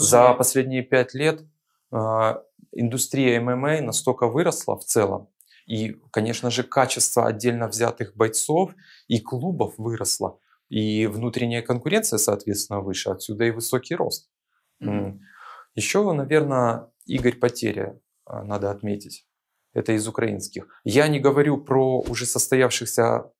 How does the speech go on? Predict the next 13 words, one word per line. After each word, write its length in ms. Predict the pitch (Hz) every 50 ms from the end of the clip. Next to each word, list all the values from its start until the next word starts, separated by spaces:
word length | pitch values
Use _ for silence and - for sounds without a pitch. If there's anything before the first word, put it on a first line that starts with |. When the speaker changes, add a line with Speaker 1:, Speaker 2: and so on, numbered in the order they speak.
| _ _ -
Speaker 2:
м, 200 | - - - - -
профессионалов, 680 | - - - - - 151 165 185 170 131 107 101 -
таких 340 | - 110 107 - - 107 -
как 200 | - 110 107 - - _
Ярослав 460 | - 107 107 104 - - 117 110 - -
Амосов. 460 | 117 123 139 147 - - - 107 - - _ _
Ну, 220 | 110 107 107 104
на 100 | 104 107
сегодняшний 580 | 104 - - 107 107 107 107 - - - 107 104
день 200 | 104 110 107 107
это, 320 | 107 107 - 110 104 - - _ _ _ _ _ _ _ _ _ _ _
можно 260 | 110 107 101 107 104
сказать, 420 | 104 - - 113 110 107 107 -